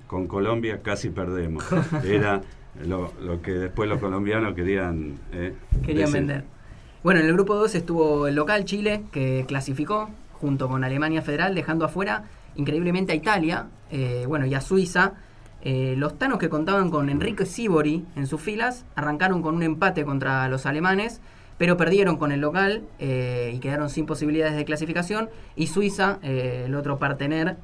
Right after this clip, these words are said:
Speaker 2: no,
Speaker 1: Mm.
Speaker 2: no ganó ningún partido, va, perdió todos.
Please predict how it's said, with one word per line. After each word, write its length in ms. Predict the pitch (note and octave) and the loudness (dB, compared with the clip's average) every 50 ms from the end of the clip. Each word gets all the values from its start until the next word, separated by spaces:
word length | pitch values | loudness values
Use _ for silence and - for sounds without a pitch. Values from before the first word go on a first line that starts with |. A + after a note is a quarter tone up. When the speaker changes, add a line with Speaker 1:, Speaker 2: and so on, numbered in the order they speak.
| - - - | -14 -8 -2
Speaker 2:
no, 520 | C#3 C3+ C3+ C3 C3 B2+ B2+ B2 B2 A#2+ | 0 2 2 2 2 2 0 -2 -4 -2
Speaker 1:
Mm. 60 | B2+ | -2
Speaker 2:
no 140 | C#3 D3 D3 | 0 0 0
ganó 420 | C#3+ C#3 C#3+ C#3+ C#3+ C#3+ C3+ C3+ C3 | 0 0 0 0 0 0 0 0 0
ningún 220 | C3+ C3+ C3+ C3+ | -2 -2 -2 -2
partido, 280 | C3+ C3+ C#3+ E3 D#3+ D3 | -4 -2 0 0 0 0
va, 120 | C3 B2+ | 0 -2
perdió 280 | - A#2+ C3 D3 D3+ D3 | -2 -2 0 0 0 0
todos. 480 | - E3+ E3+ F3 F3+ G3+ A3 - - | 0 0 2 2 2 2 0 -2 -6